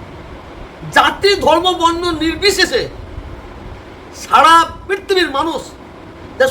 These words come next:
সুন্দরভাবে বসবাস করতে পারে। কিন্তু সুন্দরভাবে বসবাস করলে কি হবে? এই কালপিট, এই কালপিট কয়েকটা রাজনীতির নেতা, সাম্প্রদায়িকরা, সাম্প্রদায়িক, আর দু একটা সাম্প্রদায়িক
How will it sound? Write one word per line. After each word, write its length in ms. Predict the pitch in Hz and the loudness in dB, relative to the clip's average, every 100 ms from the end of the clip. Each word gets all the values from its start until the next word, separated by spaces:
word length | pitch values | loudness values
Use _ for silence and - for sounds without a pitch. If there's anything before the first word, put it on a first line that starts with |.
| - | 0
সুন্দরভাবে 540 | 302 311 370 339 320 247 | -4 2 4 4 4 4
বসবাস 320 | 269 277 285 277 | 0 0 -2 -2
করতে 200 | - - 226 | -4 -4 -2
পারে। 180 | 196 160 - - - - - - - - - - - - - | -2 -2 -8 -14 -16 -16 -16 -14 -14 -16 -14 -14 -14 -12 -6
কিন্তু 180 | 254 247 254 | -4 -4 -2
সুন্দরভাবে 560 | 294 330 403 339 349 311 | 0 4 6 6 4 2
বসবাস 300 | 294 269 330 - | 0 0 -2 0
করলে 220 | 320 330 427 392 | 0 4 2 2
কি 80 | 294 | 0
হবে? 180 | 247 208 - - - - - 254 | 0 -2 -8 -16 -18 -18 2 2
এই 60 | - - | 2 -2
কালপিট, 640 | - 330 330 - 359 311 - - - | 2 2 2 0 0 0 -4 -18 -4
এই 120 | 240 277 - | -4 -4 0
কালপিট 600 | 262 320 320 - 359 320 - 262 | 4 4 2 0 0 0 0 2
কয়েকটা 420 | 269 302 - 285 214 208 | 4 2 0 0 2 0
রাজনীতির 460 | 277 302 - 254 254 | 0 -2 -10 -12 -12
নেতা, 280 | 226 233 220 - - - - | 0 2 2 0 -10 -16 0
সাম্প্রদায়িকরা, 1000 | 247 330 - 349 359 349 349 339 330 302 247 - | 2 2 2 4 6 4 2 0 0 2 0 -4
সাম্প্রদায়িক, 640 | 269 269 294 277 254 175 - - - - | -6 -2 0 2 2 -2 -10 -20 -16 -8
আর 60 | 175 185 | -8 0
দু 60 | 311 320 | 2 2
একটা 160 | 370 - | 0 -4
সাম্প্রদায়িক 680 | 262 277 - 311 302 302 262 | -2 -4 0 2 4 4 2